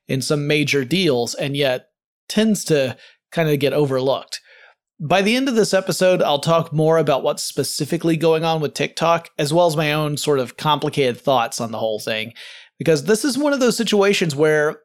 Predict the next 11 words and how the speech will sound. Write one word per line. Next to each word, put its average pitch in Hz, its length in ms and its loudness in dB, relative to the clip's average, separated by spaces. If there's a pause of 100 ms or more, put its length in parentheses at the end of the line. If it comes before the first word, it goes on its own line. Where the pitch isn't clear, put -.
I 151 140 -4
really 214 400 2
don't 151 500 -2
know 143 400 2
what 135 520 0
the 143 120 0
right 127 320 -2
move 131 500 -2 (120)
is. - 540 -2 (680)
Now, 202 440 0
like 208 360 0